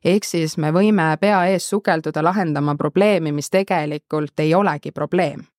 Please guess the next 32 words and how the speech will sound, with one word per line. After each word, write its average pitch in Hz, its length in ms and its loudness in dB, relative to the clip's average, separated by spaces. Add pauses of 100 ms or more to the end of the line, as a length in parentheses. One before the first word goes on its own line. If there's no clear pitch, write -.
(520)
Ja 151 400 0
vot 160 160 -2
see 240 240 2
on 175 100 0
võib-olla 151 380 0
see 151 140 -4
kõige 160 280 2
suurem 151 320 2
murekoht, 156 580 0
et 151 100 -2
milleks 190 340 2
hakata 156 640 0
ravima, 151 640 0
noh, 156 280 -2
füüsilises 160 460 0
tervises 156 440 -2
lihtsam, 170 360 -2
eks 147 200 -6
ju, 147 80 0 (340)
et 170 320 0 (140)
miks 247 220 2
me 214 100 4
hakkame 165 300 0 (240)
ravima 180 380 0
jalga, 160 460 0
kui - 120 -8
seal 208 160 0
ei 208 60 4
ole 208 140 2
mitte 220 320 0
midagi 165 340 -2
viga, 151 440 -2